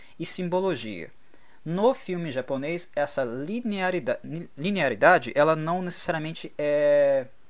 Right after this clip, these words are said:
é, está evidenciada. Ela é um pouco mais caótica, né? Ah,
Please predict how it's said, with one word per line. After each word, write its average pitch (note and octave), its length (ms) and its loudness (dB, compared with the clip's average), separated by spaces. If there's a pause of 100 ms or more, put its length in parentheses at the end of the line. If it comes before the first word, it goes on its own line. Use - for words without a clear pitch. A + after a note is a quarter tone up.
(640)
é, C#3 280 2
está D3+ 600 2
evidenciada. D3+ 920 -2 (500)
Ela C3 140 -2
é D3 40 -2
um D3+ 60 -4
pouco E3 240 -4
mais E3 440 -6 (260)
caótica, B2+ 960 2 (420)
né? C3 320 -6 (120)
Ah, B2+ 480 4